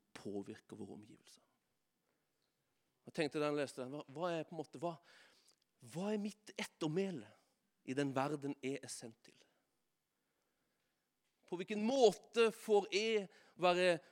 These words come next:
lys med mitt liv? På hvilken måte får jeg være salt med mitt liv? Kommer ettermælet etter Vidar Rød å være: «Når du kom, fanns det inget lys blant oss.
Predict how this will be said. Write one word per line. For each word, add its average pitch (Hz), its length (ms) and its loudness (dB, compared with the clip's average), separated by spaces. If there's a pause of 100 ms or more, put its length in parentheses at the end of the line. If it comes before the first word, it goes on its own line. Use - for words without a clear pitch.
(160)
lys 220 640 2
med 190 100 4
mitt 180 240 0
liv? 151 380 -2
På 151 100 -14
hvilken 151 240 -2
måte 156 380 0
får 147 100 -10
jeg 135 140 -2
være 135 100 -4
salt - 600 -8
med 120 160 -8
mitt - 180 -16
liv? 110 140 -20 (920)
Kommer 151 240 -4
ettermælet 185 880 2
etter 160 240 -2
Vidar 170 400 0
Rød 175 380 4
å - 20 -4
være: 147 380 4 (880)
«Når 123 140 -4
du - 100 -4
kom, 185 400 -4
fanns 165 380 -12
det 165 100 -6
inget 139 320 -8
lys 139 400 -14
blant 127 400 -8
oss. - 380 -14